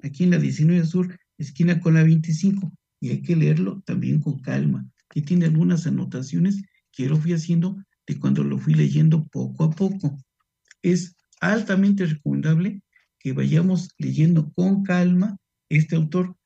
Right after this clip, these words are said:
Hay cuatro, yo estimo que son cuatro titanes del derecho penal en el mundo. Uno, Zaffaroni, Roxin, Jacobs y Ferrajoli.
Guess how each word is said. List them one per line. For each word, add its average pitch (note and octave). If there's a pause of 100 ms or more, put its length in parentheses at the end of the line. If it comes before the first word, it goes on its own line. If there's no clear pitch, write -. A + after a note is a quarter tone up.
(200)
Hay G3
cuatro, A3+ (300)
yo E3
estimo G3
que F#3
son D#3+
cuatro E3+
titanes E3+
del B2+
derecho B2+
penal -
en -
el B2+
mundo. D3+ (320)
Uno, F3+ (1300)
Zaffaroni, D#3+ (240)
Roxin, D#3+ (240)
Jacobs G3 (200)
y D3
Ferrajoli. C3+